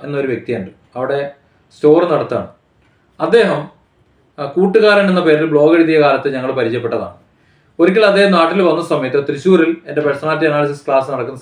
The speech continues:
സമയത്ത് അദ്ദേഹം ആ ക്ലാസ്സിൽ വന്നു. ആ ക്ലാസ്സിൽ ഞാൻ പറഞ്ഞു, ആ, ഈ ചാലഞ്ചേഴ്സ് എന്ന് പറയുന്ന ആൾക്കാരുടെ ഷാഡോ ഇഷ്യൂ എന്ന് പറഞ്ഞാൽ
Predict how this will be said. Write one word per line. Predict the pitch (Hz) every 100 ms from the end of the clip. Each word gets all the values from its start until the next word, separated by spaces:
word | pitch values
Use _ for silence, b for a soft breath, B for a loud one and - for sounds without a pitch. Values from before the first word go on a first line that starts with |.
| 120
സമയത്ത് | 120 120 120
അദ്ദേഹം | 120 127 - _
ആ | 131
ക്ലാസ്സിൽ | 120 117 - 131 110
വന്നു. | 104 139 b b b b -
ആ | 226
ക്ലാസ്സിൽ | 214 185 190 202 180
ഞാൻ | 175 151
പറഞ്ഞു, | 123 127 151 _ _ b b b _ -
ആ, | 143 135 151 185
ഈ | 202 185 185 -
ചാലഞ്ചേഴ്സ് | 175 190 214 226 226
എന്ന് | 208
പറയുന്ന | 185 175 170
ആൾക്കാരുടെ | 147 156 143 120 127 - -
ഷാഡോ | 151 170 214 202
ഇഷ്യൂ | 156 156
എന്ന് | 151
പറഞ്ഞാൽ | 123 117 123